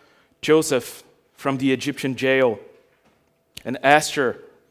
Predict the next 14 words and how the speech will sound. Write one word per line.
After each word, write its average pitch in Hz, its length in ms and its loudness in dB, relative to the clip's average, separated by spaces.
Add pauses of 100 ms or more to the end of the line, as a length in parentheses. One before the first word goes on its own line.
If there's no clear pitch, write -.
(240)
from 131 180 -2
a 123 60 2
life 147 340 6
of - 160 -10
cultural 147 400 -4
assimilation 123 760 -4 (100)
and 127 160 -4
makes 139 280 2
them 123 240 -2
sit 123 420 -4 (200)
with - 180 -16
princes 131 580 -6 (200)
and 101 120 -20
kings. 131 460 -8